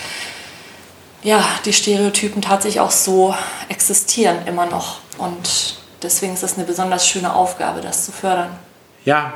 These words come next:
Speaker 2: und selbst wenn es nur Klischees sind, über die man sich lustig macht,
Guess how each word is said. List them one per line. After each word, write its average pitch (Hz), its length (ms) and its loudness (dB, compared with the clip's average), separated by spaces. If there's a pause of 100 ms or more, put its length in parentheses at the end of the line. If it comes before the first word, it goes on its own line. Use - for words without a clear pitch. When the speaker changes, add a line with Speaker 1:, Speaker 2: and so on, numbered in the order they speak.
(100)
Speaker 2:
und 120 280 0
selbst 139 320 2
wenn 147 140 4
es 147 160 -2
nur 143 160 4
Klischees 135 800 4
sind, 165 280 4
über 120 160 4
die 120 120 6
man 117 180 4
sich 110 220 -2
lustig - 480 2
macht, 113 380 -2